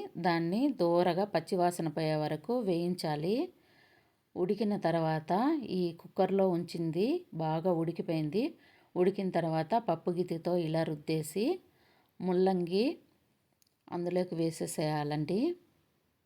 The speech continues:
ఈ సాంబార్ అనేది ఒక్కొక్కరు ఒక్కొక్క ప్రాంతంలో ఒక్కొక్క రకంగా చేసుకుంటారండి. తమిళనాడు వాళ్ళైతే చాలా టేస్టీగా చేసుకుంటారు. కొద్దిగా పసుపు,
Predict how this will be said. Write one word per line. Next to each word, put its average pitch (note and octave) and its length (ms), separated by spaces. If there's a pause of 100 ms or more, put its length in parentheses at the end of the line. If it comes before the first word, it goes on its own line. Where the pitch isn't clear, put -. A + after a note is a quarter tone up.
(1700)
ఈ G3 220 (240)
సాంబార్ F#3+ 460
అనేది F3+ 320
ఒక్కొక్కరు F#3+ 680 (160)
ఒక్కొక్క F#3+ 380
ప్రాంతంలో F#3 640
ఒక్కొక్క F3+ 300
రకంగా E3 480
చేసుకుంటారండి. D#3 800 (840)
తమిళనాడు F3 480
వాళ్ళైతే D#3+ 420 (120)
చాలా D#3 280 (320)
టేస్టీగా F3 480
చేసుకుంటారు. D#3 720 (680)
కొద్దిగా F#3 680
పసుపు, F#3 600